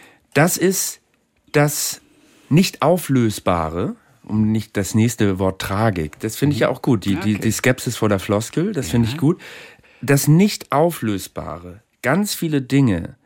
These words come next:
Speaker 1: versteht man erst im Zurückschauen. Und man wünschte sich doch, man wüsst-, hätte es gewusst in dem Moment. Also, dass, dass man in dem Moment sozusagen die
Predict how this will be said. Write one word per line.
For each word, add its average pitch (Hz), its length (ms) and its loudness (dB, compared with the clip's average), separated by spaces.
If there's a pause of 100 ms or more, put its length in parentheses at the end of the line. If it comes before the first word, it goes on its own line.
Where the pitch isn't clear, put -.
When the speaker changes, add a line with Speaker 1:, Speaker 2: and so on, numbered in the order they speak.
(140)
Speaker 1:
versteht 143 840 -2
man 139 160 0
erst 113 380 -4
im 107 160 -8
Zurückschauen. 98 880 -6 (340)
Und 113 220 2
man 107 300 2
wünschte 156 500 2
sich 90 240 -10
doch, 98 400 -10
man 104 340 -6
wüsst-, 127 340 -6
hätte 127 400 -6
es - 320 -6
gewusst 107 560 -6
in 107 160 2
dem 101 180 0
Moment. 90 520 -6 (640)
Also, 110 240 2
dass, 110 400 -2
dass 110 200 -4
man 110 160 2
in 120 180 2
dem 127 180 4
Moment 131 420 2
sozusagen 120 580 -4
die 110 200 -2